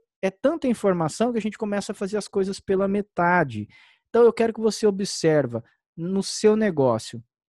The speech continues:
no seu segmento, no seu nicho. Se você seguir, se você implementar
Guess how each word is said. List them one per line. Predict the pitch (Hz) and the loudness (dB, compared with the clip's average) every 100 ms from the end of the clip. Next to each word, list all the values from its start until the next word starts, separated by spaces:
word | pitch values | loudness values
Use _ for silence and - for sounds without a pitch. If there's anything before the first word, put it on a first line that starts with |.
| _ | _
no | 180 | -12
seu | 165 - 214 | -4 0 0
segmento, | - 202 190 175 131 120 107 110 - _ _ - | 2 -2 0 0 0 0 -4 -10 -12 _ _ -10
no | 175 | -10
seu | - 208 202 | -4 -2 -2
nicho. | 185 165 160 - - 113 - _ _ _ _ _ _ _ | -2 -2 -4 -6 -8 -10 -10 _ _ _ _ _ _ _
Se | - 185 | -2 0
você | 175 170 - 233 | 0 -2 -2 -4
seguir, | - 247 160 160 143 117 _ | -2 -6 -4 -2 -2 -4 _
se | - | -10
você | 156 160 208 | -8 -4 -4
implementar | 214 226 214 214 196 165 147 | -2 0 0 0 0 -2 -4